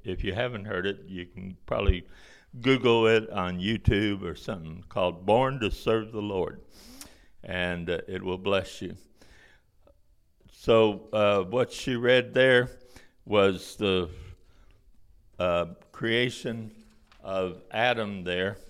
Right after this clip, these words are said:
that took place after the, uh, five days of creation, 'cause on the sixth day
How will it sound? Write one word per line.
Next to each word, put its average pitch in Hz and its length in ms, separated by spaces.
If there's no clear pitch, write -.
that 95 220
took - 320
place 101 600
after 92 440
the, 85 380
uh, 82 360
five 101 360
days 101 400
of 95 100
creation, 107 680
'cause 90 440
on 85 200
the 82 100
sixth - 500
day 92 360